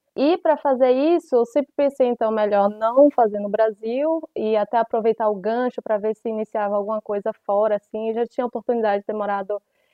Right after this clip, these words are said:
eu morei um ano em Paris, eu cursei uma universidade também nos Estados Unidos.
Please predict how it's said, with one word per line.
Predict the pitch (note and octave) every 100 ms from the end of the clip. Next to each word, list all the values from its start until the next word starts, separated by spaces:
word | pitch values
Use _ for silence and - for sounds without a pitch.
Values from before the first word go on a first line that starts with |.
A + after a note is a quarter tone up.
| -
eu | A3
morei | A3+ A3
um | G#3+
ano | A3
em | A3
Paris, | A3+ G#3 G#3+ A3+ A3 G#3
eu | G#3
cursei | - A3 A3
uma |
universidade | A3 G#3 - G3+ G3 G#3 G3+ G3 F#3+
também | - G#3 G3+ G3+ G3+ G3+ -
nos | G#3+
Estados | G#3 - F#3+ G3
Unidos. | A3+ A3+ A3+ A#3+ _